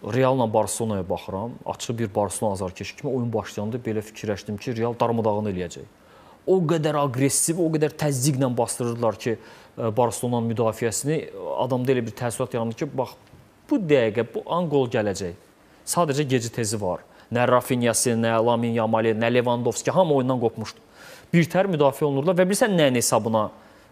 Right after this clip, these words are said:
Realı dayandıra bilirdilər, nəyin hesabına Realın oyunu pozuldu? Ofsayt xəttinə görə. Bəlkə də ilk iyirmi iyirmi beş dəqiqə ərzində bir beş-altı dəfə Realın futbolçuları ofsaytda yaxalandı.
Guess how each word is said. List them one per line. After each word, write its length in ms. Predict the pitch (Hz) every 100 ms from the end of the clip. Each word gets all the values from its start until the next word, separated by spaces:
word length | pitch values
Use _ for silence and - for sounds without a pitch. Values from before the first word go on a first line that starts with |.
| _
Realı 320 | 113 135 120 120
dayandıra 360 | 117 110 107 104
bilirdilər, 460 | 104 101 98 98 104
nəyin 180 | 120 123
hesabına 340 | - 113 110 107
Realın 260 | 107 107 110
oyunu 140 | 104
pozuldu? 260 | - 107 175
Ofsayt 320 | 180 - 208 -
xəttinə 320 | 123 110 101
görə. 200 | 95 85 - - - - - - _
Bəlkə 320 | 170 175 190
də 140 | 180 214 -
ilk 280 | 175 - - - -
iyirmi 400 | 180 151 156 160
iyirmi 180 | 143 143
beş 160 | 143 151
dəqiqə 240 | 135 131
ərzində 220 | 123 147 165
bir 100 | 131
beş-altı 400 | 151 151 131 -
dəfə 200 | 143 147
Realın 260 | 135 127 127
futbolçuları 540 | 131 117 117 - 117 123
ofsaytda 320 | - 113 117 104
yaxalandı. 400 | 101 95 92